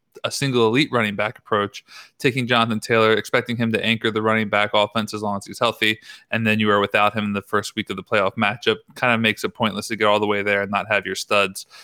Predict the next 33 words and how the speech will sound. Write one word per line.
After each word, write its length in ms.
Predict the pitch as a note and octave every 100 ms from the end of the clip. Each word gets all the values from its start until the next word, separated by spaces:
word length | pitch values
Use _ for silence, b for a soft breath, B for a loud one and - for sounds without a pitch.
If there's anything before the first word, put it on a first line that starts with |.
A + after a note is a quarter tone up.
| B -
in 120 | A#2
that 200 | G#2+ -
first 360 | G#2+ G#2 -
game. 260 | G#2+ G2+ G2
So 160 | - G#2+
Jonathan 380 | C#3 D#3 C#3
Taylor 260 | - A#2+ A2+
is 80 | G#2+
a 60 |
player 280 | F#2+ A2 G#2
who 100 | G#2
I'm 100 | G#2
avoiding 400 | G2+ G2+ G2 G2
simply 320 | - G#2+ G#2
because 400 | F#2 G2+ - G2+
of 180 | G2 F#2+ B B B _
the 80 | A2
bye 260 | G2 G#2 G2
week 260 | G2 -
round 300 | G2+ G2 G2
that, 220 | G2 F#2+ - - -
um, 380 | G2 F2+ F2+ - _
that 140 | G2 A2
he 120 | G2+
gets 300 | G2+ G2 -
in 120 | G#2+
that 200 | F#2+ -
first 240 | G2+ -
week 120 | G#2 G2
of 100 | F2+
this 180 | F#2+
tournament. 460 | - G#2+ G2 F#2+ G#2
Now, 280 | G#2+ G2+